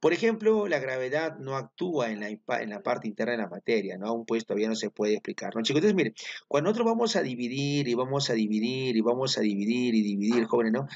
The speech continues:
Esta, esta materia, entonces, jóvenes, ¿no? Vamos a encontrar una parte muy pequeña, ¿no? Y a esa parte muy pequeña nosotros le vamos a llamar átomo,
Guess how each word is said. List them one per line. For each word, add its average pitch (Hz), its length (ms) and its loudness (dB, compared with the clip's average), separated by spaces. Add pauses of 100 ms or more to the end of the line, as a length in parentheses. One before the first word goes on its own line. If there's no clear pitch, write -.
(360)
Esta, - 240 0
esta 131 260 -4
materia, 123 400 0
entonces, 113 200 -4
jóvenes, 123 220 -2
¿no? 180 160 -6 (260)
Vamos 143 240 2
a - 20 -2
encontrar 120 240 0
una 123 200 -2
parte 117 240 -2
muy 120 140 -4
pequeña, 135 460 0 (260)
¿no? 139 200 -8 (300)
Y 113 100 0
a 110 40 2
esa 113 220 -2
parte 113 240 -6
muy 123 140 -10
pequeña 180 500 -2
nosotros 175 240 -2
le 117 100 4
vamos 104 320 -4
a - 40 -6
llamar 98 340 -8
átomo, 113 420 -6